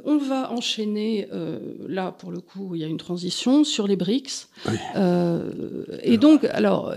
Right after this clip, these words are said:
Speaker 1: ce qui est arrivé quand même, euh, hier, j'ai, j'ai vu, euh, donc cette hausse, euh, hallucinante quand même, euh, des prix du pétrole.
Speaker 2: Oui.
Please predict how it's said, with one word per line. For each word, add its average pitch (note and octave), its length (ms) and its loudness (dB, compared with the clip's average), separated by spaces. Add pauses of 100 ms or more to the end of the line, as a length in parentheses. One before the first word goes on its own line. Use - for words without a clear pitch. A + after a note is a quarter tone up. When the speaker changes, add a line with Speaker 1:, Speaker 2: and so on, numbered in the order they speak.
(100)
Speaker 1:
ce - 140 -6
qui - 100 -2
est G#3+ 100 -2
arrivé G3+ 320 4
quand F#3 160 0
même, F3+ 340 6
euh, F3 260 2
hier, A#3+ 460 6
j'ai, F#3 220 2
j'ai F3 180 4
vu, A3 340 4
euh, E3 760 2
donc G3 260 2
cette - 260 -4 (120)
hausse, - 400 0 (260)
euh, E3+ 220 -8
hallucinante G3 680 -2
quand F3 80 -4
même, F#3 300 0
euh, E3+ 140 -4
des E3 160 -10
prix - 180 -10
du E3+ 120 -10
pétrole. C4+ 440 -6
Speaker 2:
Oui. D3 60 -2